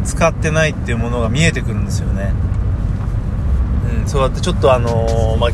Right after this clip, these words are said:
窮地に立たされるというか、ピンチの方が。やっぱり使ってないけど愛着というか、まあ、なんだろうな、愛着とも違うんだけど、やっぱり人間ってほらよく言うじゃないですか、失うもの、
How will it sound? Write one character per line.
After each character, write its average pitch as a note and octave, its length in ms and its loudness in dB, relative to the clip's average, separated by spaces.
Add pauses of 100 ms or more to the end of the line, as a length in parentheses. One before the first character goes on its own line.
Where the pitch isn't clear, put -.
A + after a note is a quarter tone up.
(100)
窮 A#3+ 300 0
地 - 120 -2
に C#3+ 140 0
立 B2 160 -2
た C3 100 0
さ C#3 160 2
れ C3+ 100 4
る C3 100 2
と B2+ 100 2
い A#2 120 2
う - 40 0
か、 A#2+ 440 2 (800)
ピ F#3+ 120 2
ン F#3 100 4
チ D3 140 2
の B2+ 120 2
方 A#2+ 220 4
が。 G#2 200 2 (720)
や F3 100 6
っ - 80 -2
ぱ A3+ 120 6
り D#3 260 2 (460)
使 - 200 2
っ B3+ 60 2
て - 180 0
な C4 100 2
い B3 60 0
け G#3+ 80 2
ど D3 140 6
愛 C#3 140 2
着 C#3+ 720 0
と C#3+ 120 2
い C#3 80 2
う - 40 0
か、 B2 120 -2
ま A#2+ 120 -2
あ、 A#2+ 40 -2
な - 180 -2
ん F#3 100 -2
だ F3 100 0
ろ C3 120 0
う - 20 0
な、 G#2+ 220 -2
愛 E3 200 -2
着 - 240 -2
と - 100 -4
も G#3+ 100 -2
違 - 160 -2
う E3+ 100 2
ん D3+ 40 0
だ D3+ 80 2
け - 20 0
ど、 C3+ 60 2
や D3+ 60 2
っ D#3 40 0
ぱ G3 100 4
り F3+ 60 2
人 D#3+ 220 0
間 F#3 260 2
っ - 20 2
て F#3 60 4
ほ F3+ 80 2
ら D#3+ 80 8
よ D3+ 120 4
く - 80 -2
言 B2 80 0
う - 40 0
じ C3+ 40 0
ゃ C3 40 0
な B2 60 0
い A2+ 40 0
で - 60 -2
す - 100 -6
か、 A#2 80 0
失 F3+ 460 2
う F3 260 0 (960)
も D3+ 160 2
の、 D#3 240 2